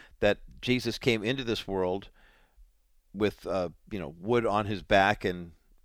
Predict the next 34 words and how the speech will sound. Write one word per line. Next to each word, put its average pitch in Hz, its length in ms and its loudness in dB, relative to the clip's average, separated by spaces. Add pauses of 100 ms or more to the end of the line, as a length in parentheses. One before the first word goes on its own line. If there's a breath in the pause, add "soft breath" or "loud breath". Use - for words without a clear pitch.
(100)
left 131 260 4
this - 200 -4
world 92 280 -4
physically, 98 580 -4 (340)
having 92 240 0
been 90 160 -6
nailed 95 240 0
to 98 100 -6
a 92 60 -2
wooden 87 280 -8
cross. 107 480 2 (1500 soft breath)
The 110 80 -6
fact 131 260 4
that 107 100 0
he 120 120 0
was 113 140 -6
with 107 120 -4
the 113 160 4
animals 123 420 2
and 98 100 -8
the 101 60 -2
lowest 104 380 2
of 101 100 -4
the 90 100 -2
low, 107 540 6 (680 soft breath)
and 98 560 4
a - 80 -4
couple 113 300 0
of 95 60 -2
simple 113 320 -2
people 107 480 -2
who 117 80 0
wound 98 320 2
up 98 160 0